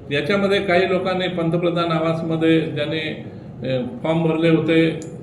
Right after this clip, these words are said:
त्यांनी या तीन योजनांमध्ये सुद्धा फॉर्म भरले होते. त्याच्यामुळे ओव्हरलॅप होऊ नये म्हणून बाकीच्यांची तपासणी चालू आहे.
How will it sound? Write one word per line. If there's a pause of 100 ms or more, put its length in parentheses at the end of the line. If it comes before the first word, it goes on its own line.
(100)
त्यांनी
या
तीन
योजनांमध्ये
सुद्धा
फॉर्म
भरले
होते. (460)
त्याच्यामुळे (160)
ओव्हरलॅप
होऊ
नये
म्हणून
बाकीच्यांची
तपासणी
चालू
आहे.